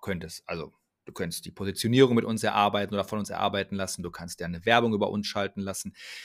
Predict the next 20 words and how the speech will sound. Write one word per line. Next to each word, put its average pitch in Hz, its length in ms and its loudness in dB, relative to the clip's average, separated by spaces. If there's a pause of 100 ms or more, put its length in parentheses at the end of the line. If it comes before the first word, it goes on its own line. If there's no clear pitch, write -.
(120)
Wir 104 240 2
stampfen 123 480 -4
dir 113 140 2
aber 107 200 -4
auch 113 200 -6
eine 101 340 -6
Facebook-Seite 95 1120 -6
aus 95 240 -4
dem 90 240 -8
Boden 90 320 -4
mit 90 140 -6
allen 147 240 0
Grafiken, 135 500 0
mit 117 100 2
allen 127 360 0
Texten, 127 500 -6
sofort 117 480 0
fertig - 380 -6
zur 95 160 -10
Benutzung. 139 520 -2